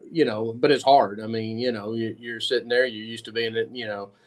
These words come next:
hearing everything that's going on and knowing everything that's going on instead of just kinda guessing or having somebody turn and tell you what's going on. And, uh, but, uh, it was, it was good. Uh,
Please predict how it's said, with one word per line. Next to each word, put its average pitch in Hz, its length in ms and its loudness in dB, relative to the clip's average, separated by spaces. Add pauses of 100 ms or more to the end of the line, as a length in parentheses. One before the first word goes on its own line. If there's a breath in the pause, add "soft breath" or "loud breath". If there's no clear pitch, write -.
(180)
hearing 139 260 6
everything 123 460 2
that's 113 140 -4
going 117 260 -2
on 120 240 -2
and 113 100 -4
knowing 120 220 -2
everything 120 320 -2
that's 110 140 -6
going 117 260 0
on 123 220 2
instead 117 280 2
of 113 80 -4
just 113 200 -4
kinda 110 220 2
guessing 117 380 4
or 107 120 0
having 110 200 -2
somebody 113 300 -8
turn 113 280 -6
and 101 140 -12
tell 123 160 8
you 113 140 2
what's 110 180 2
going 107 280 -2
on. 107 260 -2 (480 loud breath)
And, 113 540 4
uh, 107 420 2
but, 110 320 0
uh, 107 240 6
it 117 160 6
was, 110 220 -2
it 135 140 2
was 120 180 2
good. 120 400 6
Uh, 107 180 0